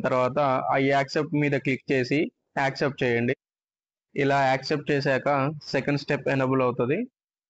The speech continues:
సెకండ్ స్టెప్ వచ్చేసి AdSense అకౌంట్‌ని క్రియేట్ చేయటం. ఇలా స్టార్ట్ బటన్ మీద క్లిక్ చేసిన తర్వాత, త్రీ ఆప్షన్స్ వస్తాయండి. మీకు already AdSense అకౌంట్ ఉంటే, ఫస్ట్ ఆప్షన్ క్లిక్ చేయండి.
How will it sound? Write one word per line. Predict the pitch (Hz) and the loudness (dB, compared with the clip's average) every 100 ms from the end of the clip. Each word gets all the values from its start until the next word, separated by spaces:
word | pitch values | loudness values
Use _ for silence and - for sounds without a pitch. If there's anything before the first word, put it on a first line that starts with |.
| _ _ _ _ _ | _ _ _ _ _
సెకండ్ | - 135 143 151 | -4 -2 0 -2
స్టెప్ | 156 147 143 | -2 -2 -2
వచ్చేసి | 139 139 135 160 147 139 - 131 | -2 0 0 2 2 0 0 0
AdSense | 139 - 143 143 | 0 0 0 0
అకౌంట్‌ని | 131 131 131 156 | 0 0 0 0
క్రియేట్ | 147 135 127 131 | 0 0 0 0
చేయటం. | 117 127 160 220 - _ _ _ _ _ _ _ _ _ _ - | 0 0 -4 -6 -10 _ _ _ _ _ _ _ _ _ _ -4
ఇలా | 139 127 127 | 0 0 0
స్టార్ట్ | 131 131 135 | 0 0 0
బటన్ | 143 139 135 | 0 0 0
మీద | 127 | 0
క్లిక్ | 131 117 127 | -2 -2 -2
చేసిన | 120 120 117 | 0 0 0
తర్వాత, | 117 113 113 110 | 0 0 0 -2
త్రీ | - 127 123 | 0 0 0
ఆప్షన్స్ | - 135 123 | 0 -2 -2
వస్తాయండి. | 120 - 113 107 117 185 247 _ _ - | -2 0 0 0 0 -2 -4 _ _ -4
మీకు | 143 131 135 127 | -2 0 0 2
already | 135 143 143 143 127 127 | 2 0 0 2 2 0
AdSense | 135 147 143 131 | 0 -2 0 -2
అకౌంట్ | 131 127 123 | 0 0 0
ఉంటే, | 120 113 123 123 | -2 0 -2 -2
ఫస్ట్ | 123 - | -4 -2
ఆప్షన్ | 131 - 131 | -2 -2 -2
క్లిక్ | 131 127 127 | -2 -2 0
చేయండి. | 117 113 117 | 0 2 0